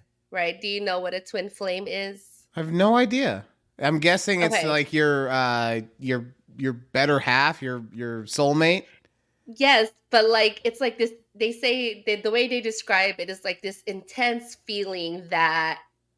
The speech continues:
Speaker 1: you have this one person and that's, like, your only person, and you have to do everything in your willpower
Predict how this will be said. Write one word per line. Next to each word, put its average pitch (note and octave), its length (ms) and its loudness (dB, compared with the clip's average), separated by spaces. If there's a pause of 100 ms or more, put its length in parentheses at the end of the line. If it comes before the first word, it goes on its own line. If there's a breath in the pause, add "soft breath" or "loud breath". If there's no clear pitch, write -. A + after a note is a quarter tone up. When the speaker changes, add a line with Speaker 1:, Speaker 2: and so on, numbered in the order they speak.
(460)
Speaker 1:
you G3+ 220 -6
have A3 220 4
this G3+ 240 -2
one A3 320 2
person G#3 680 -2
and F3 220 -4
that's, G3 260 2
like, G3+ 240 -2
your G#3+ 300 2
only F#3 380 -4
person, E3 640 -6
and G3 140 -6
you A3 80 2
have G#3+ 240 0
to A3 80 -10
do F#3+ 180 -6 (200)
everything A3+ 840 0 (380 soft breath)
in G#3+ 160 0
your G3+ 240 2
willpower E3+ 1040 2